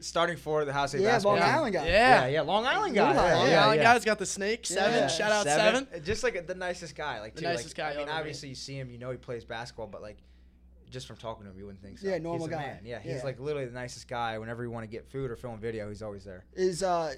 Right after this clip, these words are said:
Speaker 2: is, is Jimmy Soros?
Speaker 1: Soto.
Speaker 3: Jimmy Soto.
Speaker 2: Soto.
Speaker 1: He's a nice guy too. You don't see him that much, like, out
Speaker 2: Really?
Speaker 1: in public and everything, 'cause
Speaker 3: Yeah.
Speaker 1: I think he's, like, just, like, a basketball go home guy. But, like,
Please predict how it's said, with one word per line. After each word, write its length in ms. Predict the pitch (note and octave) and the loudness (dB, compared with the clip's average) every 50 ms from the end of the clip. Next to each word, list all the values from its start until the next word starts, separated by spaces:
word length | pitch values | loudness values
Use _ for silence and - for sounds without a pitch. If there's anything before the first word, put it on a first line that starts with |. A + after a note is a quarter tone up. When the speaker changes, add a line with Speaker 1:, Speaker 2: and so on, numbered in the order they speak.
| - - | -12 -16
Speaker 2:
is, 180 | - E3+ - - - | -16 -16 -16 -16 -14
is 100 | F#3 D#3 | -14 -10
Jimmy 220 | C#3 - G3 F#3 F3+ | -6 -4 -4 -4 -4
Soros? 500 | - - F3+ E3 D#3 C#3 C3+ C#3 - - - - - | -4 -4 -4 -4 -4 -4 -8 -10 -14 -16 -18 -20 -14
Speaker 1:
Soto. 200 | - E3 D#3+ E3+ F3+ | -6 0 2 4 4
Speaker 3:
Jimmy 120 | F#3 F3+ | 4 2
Soto. 420 | D#3 - G3 G3+ A3+ A#3 A3+ F#3+ D#3+ | 2 6 8 8 10 10 10 8 6
Speaker 2:
Soto. 260 | D3+ G#3+ G#3 G#3+ G3 | 4 4 6 6 6
Speaker 1:
He's 120 | G#3 G3 | 6 4
a 40 | G3 | 6
nice 220 | G3 F#3+ F3+ - - | 6 4 4 4 4
guy 160 | F3+ E3+ E3 | 4 4 6
too. 140 | D#3+ - E3 | 6 4 4
You 60 | E3 | 4
don't 140 | F#3 F#3+ - | 4 4 2
see 240 | - - F3 F3 | 0 0 2 2
him 200 | F3 F3 D#3+ D3 - | 0 0 -2 -2 0
that 180 | D3+ D3+ C#3+ | 2 2 2
much, 320 | D3 C#3+ D3 C#3+ C#3 - - | 2 0 0 0 -2 -4 -4
like, 120 | - G#3+ | 2 6
out 20 | A#3+ C4 B3 | 8 10 10
Speaker 2:
Really? 120 | G#3+ F3 | 8 6
Speaker 1:
in 60 | D3 C3+ | 2 0
public 260 | C#3 C#3 D3 D#3+ E3 | -2 -2 -2 -4 -4
and 60 | D#3+ | -4
everything, 360 | D#3+ D#3+ E3 E3 E3+ F#3 F3+ | -6 -4 -6 -6 -6 -6 -4
'cause 140 | D3+ C3+ C3 | -4 -4 -4
Speaker 3:
Yeah. 60 | C#3 C#3 | -4 -4
Speaker 1:
I 40 | C3 | -4
think 160 | C#3 C#3+ C3+ | -6 -8 -8
he's, 180 | C3+ C#3 B2+ B2+ | -10 -12 -8 -6
like, 200 | C3+ B2+ B2 - | -6 -6 -4 -4
just, 180 | C3+ B2 - | -6 -6 -4
like, 100 | C3 A#2 | -4 -4
a 80 | B2 A#2 | -4 -4
basketball 720 | G2 A#2+ A#2 A#2 A2+ - - B2+ A2+ B2 A#2 A#2 A2+ - - - - - - | -2 0 0 0 -2 -6 -10 -6 -4 -2 -2 -2 -2 -6 -12 -20 -16 -8 -2
go 160 | C#3 B2+ B2 | -2 0 0
home 240 | B2+ C#3 C#3 C#3 C#3 | 2 0 0 0 2
guy. 260 | C#3 C3+ C3+ C3+ C3+ | 4 4 4 4 4
But, 220 | B2+ C3+ A#2+ - | 2 -2 -4 -4
like, 260 | A#2 A2+ G#2+ G#2+ - | -4 -6 -6 -8 -12